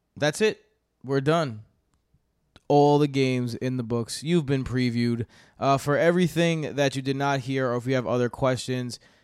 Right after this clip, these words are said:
you could reach us in a multitude of ways. The first way is by Instagram. I mean, uh, uh, Twitter. Jason, where could they find you?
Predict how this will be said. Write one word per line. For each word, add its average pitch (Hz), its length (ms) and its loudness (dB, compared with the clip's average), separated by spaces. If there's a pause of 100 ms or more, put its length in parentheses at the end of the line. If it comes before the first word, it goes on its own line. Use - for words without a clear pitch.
(220)
you 156 100 -4
could 143 220 -2 (200)
reach 127 220 -2
us 117 140 -4
in 113 200 -4
a 104 100 -4
multitude 120 460 -2
of 101 100 -8
ways. 87 260 -8
The 123 80 -10
first 175 300 4
way 143 320 2
is 120 120 -2
by 110 420 -2 (120)
Instagram. 120 720 -4
I 117 60 -2
mean, 131 180 2
uh, 123 80 0
uh, 117 480 -2 (180)
Twitter. 135 440 2 (360)
Jason, 139 280 2
where 131 80 2
could 131 100 -2
they 127 60 -2
find 120 240 -2
you? 131 100 -6